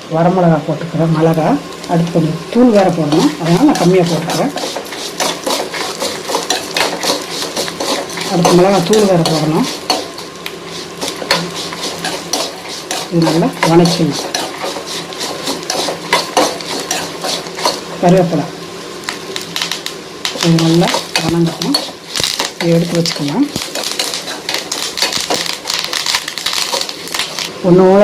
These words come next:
ரெடி ஆயிரும், நீங்க பயப்பட வேண்டாம். ஃபஸ்ட்டு இஞ்சி மட்டும் போட்டு அந்த ஈரப்பசை போனதுக்கப்புறம் எல்லாம் போட்டுக்கலாம். இஞ்சி போய் ஈரப்பசை போனதுக்கப்புறம் நீங்க எல்லாமே ஒட்டுக்கா போட்டு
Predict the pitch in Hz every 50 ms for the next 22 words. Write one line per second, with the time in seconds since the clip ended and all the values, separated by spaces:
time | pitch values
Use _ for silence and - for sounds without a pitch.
0 | 185 165 151 156 151 151 151 151 160 226 311 359 - - - - - 185 175 165
1 | 147 175 185 180 175 190 170 165 160 151 151 147 - - - - - - - -
2 | - - - - - 170 - - - 226 196 190 185 208 208 214 - 220 - 196
3 | 190 175 170 240 285 - - - - - - - - - - - - - - -
4 | - - - 190 170 165 165 175 208 226 190 175 180 165 - 170 - 180 170 170
5 | 175 170 165 170 165 - - 247 285 - - - - - - 190 190 196 202 226
6 | 254 262 254 226 185 175 165 170 165 165 147 131 - - - - - - - -
7 | - - - - - - - - - - - - - - - - - - - -
8 | - - - - - - - - - - - - - 202 180 202 202 202 220 196
9 | 185 185 175 175 180 185 202 208 196 - 185 175 - 180 170 170 - - 180 180
10 | 180 175 170 165 165 151 - - - - - 277 - - - - - - - -
11 | - 226 220 214 202 208 247 262 254 262 254 208 185 170 180 - 190 170 - 185
12 | 175 170 226